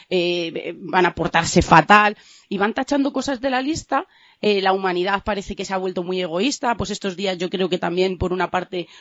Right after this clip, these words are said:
lo hemos estado viendo cuando la gente sigue saliendo sin control a la calle, y yo creo que es algo muy peligroso y que al final a mí me daría mucho miedo que algún tipo de secta, eh, con, con unas convicciones un poco mucho más radicales pudiera llegar, por ejemplo, como ha ocurrido en otras ocasiones,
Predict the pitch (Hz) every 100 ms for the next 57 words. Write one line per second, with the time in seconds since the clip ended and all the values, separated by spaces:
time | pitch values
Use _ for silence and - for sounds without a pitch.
0 | - 185 180 185 - 196 185 196 196 180
1 | 185 180 170 175 180 185 180 _ - 208
2 | 185 180 180 185 170 165 175 180 175 180
3 | 165 160 226 247 240 285 - - 196 277
4 | 285 269 269 269 262 262 254 220 214 247
5 | 226 - 214 214 190 - 175 214 247 -
6 | - 156 180 208 262 262 262 247 - 233
7 | 220 226 226 208 180 180 202 220 233 -
8 | 214 196 240 - 175 - - _ - 180
9 | 165 160 160 147 - 175 165 165 165 -
10 | 180 220 - 240 226 - - 226 220 226
11 | - - 226 233 - 226 226 220 233 233
12 | 220 214 214 214 214 190 233 220 247 -
13 | 208 190 208 214 220 226 208 220 220 208
14 | 160 165 190 214 214 220 190 220 208 -
15 | 214 226 269